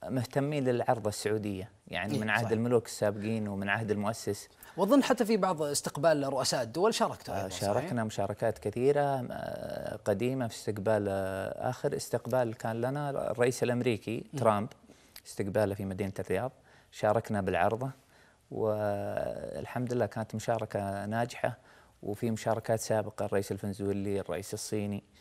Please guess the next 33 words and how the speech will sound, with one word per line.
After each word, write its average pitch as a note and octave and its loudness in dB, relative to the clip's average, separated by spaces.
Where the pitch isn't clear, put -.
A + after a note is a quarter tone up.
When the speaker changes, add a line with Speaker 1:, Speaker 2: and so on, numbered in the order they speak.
Speaker 1:
فهي A2+ 2
Speaker 2:
مم. C3 2
إحنا D3+ 4
Speaker 1:
تعد- D#3+ 4
Speaker 2:
قلنا E3+ 4
الحين E3 0
فرقة C3 -2
النماص، C#3 2
المدقال، C#3 0
Speaker 1:
نعم. F2 -12
Speaker 2:
والعرضة، C#3 4
Speaker 1:
واللعب. G2+ 4
Speaker 2:
واللعب. A#2+ 0
اللعب D3+ 4
وش A2 4
Speaker 1:
اللعب B2 6
الشهري A2 4
يسمونه A#2+ 2
الاسم B2 2
Speaker 2:
أي. A2 6
Speaker 1:
الدارج G#2 8
الأكثر، F#2+ 0
كون C3+ 4
قبيلة B2 4
بني B2+ 2
شهر B2 4
تميزوا B2 4
فيه، G2+ -2
رغم D#3 4
أن E3+ 0
ال-، D#3 4
القبائل C#3+ 8
الأخرى D#3 4